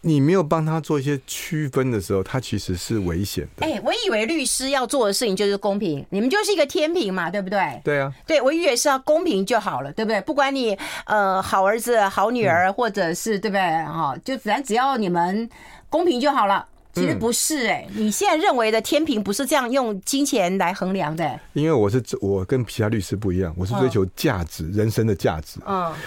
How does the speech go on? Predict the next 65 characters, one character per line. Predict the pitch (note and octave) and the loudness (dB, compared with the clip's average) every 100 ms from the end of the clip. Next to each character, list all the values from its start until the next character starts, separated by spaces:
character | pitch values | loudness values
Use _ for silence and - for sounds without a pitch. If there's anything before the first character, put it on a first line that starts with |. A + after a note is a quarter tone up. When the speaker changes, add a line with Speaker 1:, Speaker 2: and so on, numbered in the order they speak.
| - | -8
Speaker 1:
就 | - G#3+ | -2 -2
是 | B3 | -2
今 | D3+ G#3 G#3 | -2 0 2
天 | G#3+ | 2
我 | C#3 G#2 | 0 0
传 | - A2+ | 0 0
给 | C3+ | 0
他， | G2+ A2 | 0 -2
他 | A2 C#3+ | 0 0
的 | A#2 | 0
人 | G2 G#2 | 0 2
生 | A2+ G#2+ | 0 0
价 | C3+ F2+ | 0 -2
值 | E2+ | -4
变 | - A#2 | 0 0
高， | F2 F2 F2+ - | 0 -2 -4 -2
我 | G2 | 0
愿 | A#2+ G#2 | 0 0
意 | |
传 | F#2+ E2+ | -2 -6
给 | E2 | -6
他， | - D2 - _ - _ - _ _ - | -10 -12 -14 _ -20 _ -20 _ _ -6
而 | D3 | -2
不 | E3 | 0
是 | F#3+ G3+ | 0 -2
数 | - A3 E3 | 0 0 0
字 | - E3+ | 0 -2
上 | C#3 D#3 | 0 0
的 | A2+ | 0
平 | - G2+ | 0 0
等。 | A2+ - _ - | 0 -4 _ -12
呃， | G2 - | -12 -4
注 | A#2 | -2
意 | A2+ | 0
听 | G#2 F#2+ | 0 -2
哦， | F2+ - - - - - - - | -4 -8 -18 -18 -16 -16 -16 -6
我， | - D#3 | -2 0
因 | F#3 | 2
为 | G#3+ | 2
我 | B2 | 2
碰 | G2 D#3+ D3+ | 0 0 -2
到 | |
太 | C#3+ - C3+ | -2 -4 0
多， | B2+ | 0
就 | B2 | -2
是 | D#3+ F3 | -2 -2
很 | - G2+ | 0 0
多 | A2 D3+ C#3+ | 2 2 4
人， | G2+ G2+ - - - | 2 -2 -8 -16 -4
我 | D3 | -2
举 | C#3+ B2+ A2 - D#3+ | 0 -2 -2 -4 -2
两 | C#3 G#2 | 0 2
个 | G#2+ | 0
极 | - A#2 | 0 2
端 | C3+ C3 | 2 2
的 | |
例 | A#2+ G2+ | 2 -2
子， | - - | -4 -2
一 | E3+ | 0
个 | C3 | 2
极 | A#2 | 2
端 | C3+ | 2
例 | C3+ G2+ | 2 0
子 | F2 | 0
是 | A2 | 0